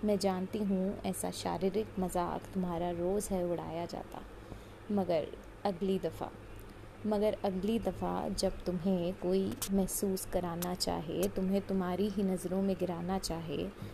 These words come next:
तो उसके करीब जाना, मुस्कुराना, हाथ थमाना या पीठ थपथपाना और उससे कहना, "मेरी जान,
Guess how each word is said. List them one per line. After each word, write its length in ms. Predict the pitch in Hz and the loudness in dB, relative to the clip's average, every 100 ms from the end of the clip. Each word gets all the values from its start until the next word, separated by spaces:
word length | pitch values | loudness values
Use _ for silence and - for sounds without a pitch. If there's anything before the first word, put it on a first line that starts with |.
| - - | -10 -6
तो 60 | - - | -2 0
उसके 320 | - - 220 | 0 0 0
करीब 400 | 202 185 190 170 | 2 2 2 0
जाना, 360 | 165 - - - - - - - - | -4 -4 -8 -10 -12 -14 -14 -14 0
मुस्कुराना, 680 | 226 233 - 196 175 160 170 - - - - - | 2 2 0 0 0 -2 -4 -6 -6 -6 -8 -4
हाथ 200 | 208 202 220 - | 4 4 4 0
थमाना 460 | 208 185 170 175 202 | 2 2 0 0 0
या 180 | 214 196 | 0 0
पीठ 300 | - 202 202 | 0 -2 0
थपथपाना 680 | - 196 - - 160 156 - 180 - - - - - | -2 -2 -4 -4 -6 -6 -6 -8 -12 -12 -12 -6 0
और 140 | - | 2
उससे 260 | 196 - 196 | 2 0 -2
कहना, 400 | 190 175 165 170 - - - | 0 -4 -4 -8 -10 -10 -2
"मेरी 340 | 196 202 190 | 4 4 4
जान, 560 | 180 190 175 - 202 | 4 2 2 -2 -4